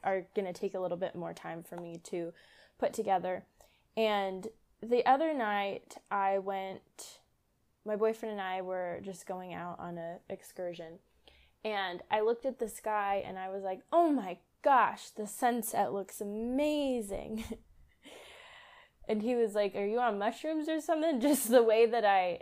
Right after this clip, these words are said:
had expressed it was very like, "Oh my God." But it's like, at this point, he knows that I feel things very deeply. So even a beautiful sunset, I, I have an, like,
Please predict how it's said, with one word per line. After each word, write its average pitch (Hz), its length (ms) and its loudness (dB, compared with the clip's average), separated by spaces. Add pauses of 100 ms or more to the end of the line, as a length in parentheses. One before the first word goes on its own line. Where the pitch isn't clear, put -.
(100)
had 202 200 -2
expressed 180 580 -6
it 180 140 -4
was 185 220 -6
very 196 340 -2
like, 165 260 -4 (100)
"Oh 285 240 2
my 180 360 -8
God." 220 420 2 (380)
But 226 80 6
it's - 280 2
like, 247 320 2
at 247 220 6
this 302 240 0
point, 254 320 -4
he 220 180 -4
knows 185 600 -2
that 170 600 0 (220)
I 190 760 -2 (1120)
feel 262 280 6
things 220 420 -2
very 190 300 -2
deeply. 254 600 -6
So 208 320 2
even 220 480 -2 (720)
a 240 120 4
beautiful 214 500 -2
sunset, 202 840 -4 (120)
I, 190 300 -4 (200)
I 196 180 0 (120)
have 220 260 4
an, 214 120 -4 (100)
like, 202 180 -2